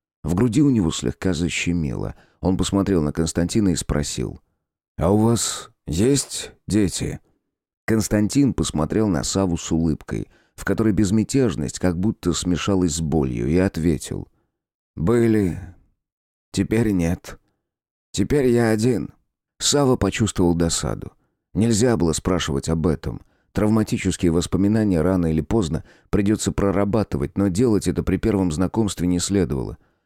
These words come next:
Кажется, сам того не ведая, он брякнул глупость. Тянуло на серьёзную врачебную ошибку. Нельзя было расспрашивать о прошлом больного. Начинать всегда следовало с настоящего. К примеру,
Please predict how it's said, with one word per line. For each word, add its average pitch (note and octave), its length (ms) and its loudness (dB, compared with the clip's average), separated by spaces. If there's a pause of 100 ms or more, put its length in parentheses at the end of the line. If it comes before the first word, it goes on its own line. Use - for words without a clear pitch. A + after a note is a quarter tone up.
(160)
Кажется, A#2 400 0
сам G#2+ 300 0
того E2 180 2
не G#2 160 2
ведая, B2 320 2
он G#2+ 140 0
брякнул G2+ 420 2
глупость. E2 640 0 (320)
Тянуло C3 380 2
на A2+ 100 4
серьёзную A2 640 2
врачебную G2+ 600 2
ошибку. G2 460 0
Нельзя G2+ 500 2
было D2 220 2
расспрашивать E2+ 600 0
о D#2+ 80 0
прошлом D#2 440 -2
больного. D2+ 560 0 (260)
Начинать G#2 460 0
всегда F2 320 0
следовало F#2 540 2
с - 120 -6
настоящего. E2 800 -2 (300)
К - 100 -8
примеру, F#2+ 540 0